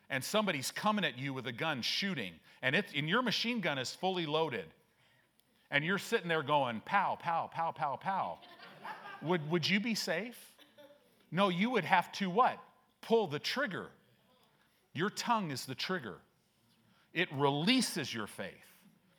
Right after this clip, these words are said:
so that God can perform it. Does that make sense? You gotta speak. This is so, so very important. So Hebrews chapter ten, go there. Hebrews chapter ten and verse twenty-three.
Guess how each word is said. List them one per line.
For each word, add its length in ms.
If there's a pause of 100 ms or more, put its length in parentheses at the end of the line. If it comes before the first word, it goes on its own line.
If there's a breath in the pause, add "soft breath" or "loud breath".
(160 soft breath)
so 300
that 220
God 340
can 180
perform 540
it. 240 (1600)
Does 120
that 140
make 160
sense? 400 (260 loud breath)
You 160
gotta 300
speak. 840 (1080)
This 200
is 100
so, 400
so 220
very 260
important. 480 (480 soft breath)
So 240
Hebrews 540
chapter 400
ten, 380
go 180
there. 320 (720 soft breath)
Hebrews 480
chapter 400
ten 340
and 140
verse 240
twenty-three. 840